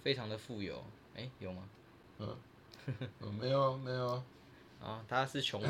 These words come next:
Speaker 1: 逼，<coughs> 所以他可能就需要靠一些投资球鞋来获得一些钱的同时，还可以更喜欢一些他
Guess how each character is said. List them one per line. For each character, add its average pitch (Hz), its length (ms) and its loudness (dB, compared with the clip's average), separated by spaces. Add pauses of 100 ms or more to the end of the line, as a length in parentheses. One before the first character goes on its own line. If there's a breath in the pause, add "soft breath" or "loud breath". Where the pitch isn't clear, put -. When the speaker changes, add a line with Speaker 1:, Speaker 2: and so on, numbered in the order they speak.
Speaker 1:
逼， 110 220 0
<coughs> - 60 -18
所 131 220 6
以 123 120 6
他 131 140 6
可 120 140 -2
能 104 140 0
就 123 120 2
需 127 160 -2
要 123 120 6
靠 123 200 4
一 123 80 6
些 120 200 2
投 107 180 0
资 113 180 -4
球 104 240 -2
鞋 101 300 -4 (400 loud breath)
来 107 220 2 (220 loud breath)
获 143 120 8
得 117 100 8
一 123 140 6
些 127 240 4
钱 110 260 2
的 104 120 0
同 101 240 -2
时， - 160 -8 (600 loud breath)
还 113 200 4
可 123 200 4
以 113 220 0
更 156 180 6
喜 98 260 0
欢 113 220 0
一 123 60 -2
些 101 380 0
他 104 340 2